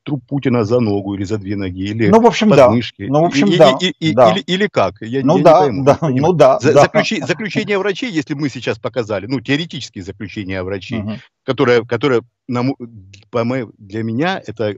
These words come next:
Speaker 1: фантастика, просто фан-, оно существует, представляете? Они всё-таки написали заключение. Это фантастика, но они это сделали. <laughs> Это просто, э, э, они не должны были этого делать, но они это сделали. А,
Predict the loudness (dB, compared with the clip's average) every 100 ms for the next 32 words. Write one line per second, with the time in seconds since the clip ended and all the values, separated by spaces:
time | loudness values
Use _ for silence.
0 | -4 -4 -4 -2 -2 -4 -16 -18 -12 -12
1 | -10 -12 -10 -8 -8 -10 -10 -10 -10 -12
2 | -12 -12 -6 -2 -2 -4 -12 -20 -8 2
3 | 2 2 0 -4 -4 -4 -4 -2 -2 -4
4 | -8 -10 -14 -14 -14 -16 _ _ _ -10
5 | -4 -2 -2 -2 -2 -2 -4 -10 -14 -10
6 | -8 -6 -6 -6 -10 -10 -12 -12 -16 _
7 | _ _ _ -2 0 0 -4 -8 -6 -6
8 | -6 -8 -10 -10 -8 -10 -12 -14 -10 -12
9 | -4 -4 -4 -2 0 2 0 -2 -2 -4
10 | -4 -6 -6 -6 -8 -10 -12 -10 -8 -6
11 | -6 -4 -4 -4 -8 -8 -16 -20 -10 -2